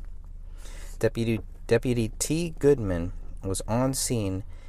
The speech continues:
and told us that he arrived with E M S and they found the deceased inside the backyard building. The mother of the deceased was besides her per-, performing C P R. E M S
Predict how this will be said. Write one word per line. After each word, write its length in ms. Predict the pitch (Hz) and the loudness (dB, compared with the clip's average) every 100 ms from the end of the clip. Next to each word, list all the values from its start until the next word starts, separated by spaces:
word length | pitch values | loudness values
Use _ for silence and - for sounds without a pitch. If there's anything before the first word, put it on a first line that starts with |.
| - | -8
and 140 | - 90 | -4 2
told 260 | - 117 | 6 8
us 160 | 117 - | 6 2
that 160 | - - | -2 0
he 180 | 120 | 2
arrived 460 | 123 113 101 104 98 | 4 4 4 2 0
with 180 | 95 - | -4 -4
E 160 | 117 120 | 0 2
M 120 | 120 | 4
S 460 | 110 95 - - - | 2 2 -2 -8 -6
and 120 | 95 | -2
they 100 | 95 | -2
found 520 | 95 - 139 147 151 135 | 0 4 4 4 0 0
the 120 | 113 | 0
deceased 600 | 113 - - 113 101 - | 2 0 2 2 0 -2
inside 540 | 113 135 - 110 107 | 0 0 0 0 0
the 80 | 104 | 0
backyard 580 | 101 98 - 101 95 110 | 0 0 0 0 0 2
building. 360 | 101 107 - - - - - - - - - | 0 0 -4 -14 -18 -18 -18 -18 -16 -16 -4
The 80 | - | 0
mother 380 | 95 160 185 110 | 6 8 8 6
of 220 | 92 92 | 4 2
the 100 | 95 | 0
deceased 540 | 95 92 - 90 - | 0 -2 -2 -2 0
was 160 | 95 - | 0 0
besides 480 | 95 - 104 107 101 | 0 2 2 2 2
her 120 | 101 | 0
per-, 220 | - 107 - | 0 -4 -4
performing 720 | - 98 - 113 117 113 107 104 | -2 -2 2 4 6 4 2 -2
C 220 | - 101 | -4 -4
P 240 | - 104 | -2 0
R. 340 | 95 85 87 - - - - - - - - - - - - - - - - - - - - - - 127 | 2 0 -4 -12 -14 -12 -12 -14 -14 -16 -16 -16 -16 -16 -16 -16 -16 -16 -16 -16 -16 -16 -16 -16 -4 4
E 160 | 151 | 6
M 100 | 151 | 8
S 380 | 127 110 - - | 8 6 2 -4